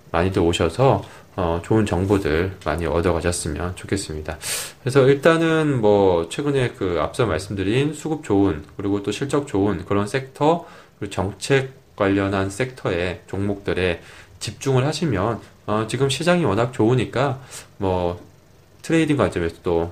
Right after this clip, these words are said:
단기적으로 또 수익 내시는데, 아, 크게 무리 없지 않을까, 뭐 그렇게 보고 있습니다. 그래서 철저하게 그러한 쪽으로 집중하시면서 대응하시면 좋겠다.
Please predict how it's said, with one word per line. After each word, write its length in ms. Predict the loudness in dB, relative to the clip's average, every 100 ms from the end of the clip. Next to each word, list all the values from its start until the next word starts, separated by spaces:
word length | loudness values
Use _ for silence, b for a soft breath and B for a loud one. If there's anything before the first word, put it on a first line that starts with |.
| -4
단기적으로 480 | 0 2 4 4 0
또 100 | -4
수익 280 | 0 2
내시는데, 680 | 4 2 0 -4 0 0 0 B B B -6
아, 340 | -4 -2 -4 -6
크게 440 | -14 0 2 4 0 -6
무리 200 | 0 4
없지 280 | 4 2 -2
않을까, 500 | -2 -4 -4 -4 -6 -12
뭐 160 | -12 -8
그렇게 260 | -8 -8 -6
보고 200 | -4 -4
있습니다. 380 | -6 -8 -8
그래서 340 | -8 -6 -6 -6 B B B
철저하게 480 | -6 2 4 6 4
그러한 320 | 6 6 6
쪽으로 480 | 2 2 4 2 0
집중하시면서 1120 | -4 -2 0 2 0 -2 -2 0 2 0 B B B B -2
대응하시면 800 | 2 2 0 0 0 0 -2 -2
좋겠다. 600 | -4 -4 2 2 2